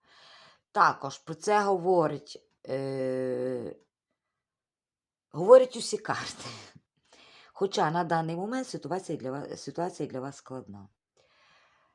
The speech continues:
Пов'язана вона, можливо, з обманом, з якоюсь хитрістю. Не обов'язково, що ви її,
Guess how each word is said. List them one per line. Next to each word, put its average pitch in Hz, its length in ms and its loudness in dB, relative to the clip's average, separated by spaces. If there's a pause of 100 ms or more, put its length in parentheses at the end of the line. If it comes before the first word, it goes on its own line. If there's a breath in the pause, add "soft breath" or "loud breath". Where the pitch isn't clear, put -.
(760 soft breath)
Пов'язана 156 520 2
вона, 131 240 -6
можливо, 147 440 -4
з 135 100 -10
обманом, 127 540 -8
з 147 60 -16
якоюсь 143 340 -10
хитрістю. 123 720 -16 (500)
Не 180 120 -8
обов'язково, 147 580 -6
що - 260 -10
ви 120 200 -8
її, 127 600 -8